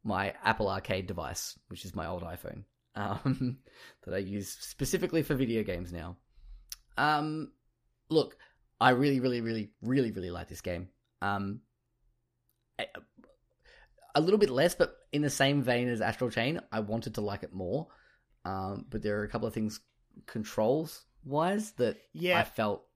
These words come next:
Speaker 1: sort of, like, you know, really stopped it from, like, breaking through that barrier of being like, "Holy shit, this is fucking amazing."
Speaker 2: Well,
Speaker 1: Um,
Speaker 2: 'cause you
Speaker 1: but I
Speaker 2: played,
Speaker 1: guess
Speaker 2: you played on a,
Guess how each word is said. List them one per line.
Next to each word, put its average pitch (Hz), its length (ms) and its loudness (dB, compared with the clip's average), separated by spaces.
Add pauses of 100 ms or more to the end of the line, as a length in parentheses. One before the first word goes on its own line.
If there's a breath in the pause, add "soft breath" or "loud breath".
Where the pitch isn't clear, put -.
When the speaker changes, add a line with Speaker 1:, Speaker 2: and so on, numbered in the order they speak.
(1000 soft breath)
Speaker 1:
sort - 220 -6
of, 104 140 -6 (100)
like, 95 280 -6
you 113 60 0
know, 101 160 -2 (160)
really 151 260 2
stopped 147 260 -2
it 131 80 -2
from, 117 320 0 (220)
like, 113 280 -4
breaking 120 340 0
through 123 120 2
that 104 120 -2
barrier 107 280 4
of 98 60 -6
being 95 200 -4
like, 92 200 -8
"Holy 107 380 -2
shit, - 360 -6
this - 180 -12
is 92 80 -14
fucking - 300 -6
amazing." 95 520 -8 (1040 loud breath)
Speaker 2:
Well, 226 140 0
Speaker 1:
Um, 220 60 2
Speaker 2:
'cause 180 120 2
you 226 60 0
Speaker 1:
but 247 100 4
I 254 40 6
Speaker 2:
played, 240 80 4
Speaker 1:
guess 180 160 4
Speaker 2:
you 202 60 -2
played 214 200 0
on 180 140 0
a, 143 100 -8